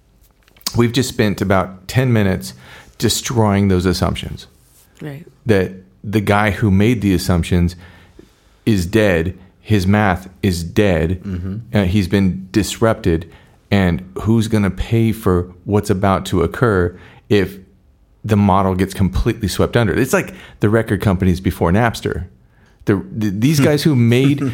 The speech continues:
Speaker 3: <laughs>
Speaker 1: these guys who made the trolley
Speaker 3: Nice.
Speaker 1: system did not anticipate Uber.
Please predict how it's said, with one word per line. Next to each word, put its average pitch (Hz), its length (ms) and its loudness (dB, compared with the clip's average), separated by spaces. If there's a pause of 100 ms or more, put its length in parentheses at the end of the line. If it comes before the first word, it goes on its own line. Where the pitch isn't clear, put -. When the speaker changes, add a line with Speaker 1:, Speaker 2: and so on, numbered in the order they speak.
(220)
Speaker 3:
<laughs> - 320 -20
Speaker 1:
these 139 200 2
guys 175 200 2
who 170 80 2
made 135 240 2
the 113 80 2
trolley 117 320 2
Speaker 3:
Nice. 95 80 -4
Speaker 1:
system 92 420 0 (760)
did 110 180 2
not 117 260 2
anticipate 120 580 2
Uber. 92 380 0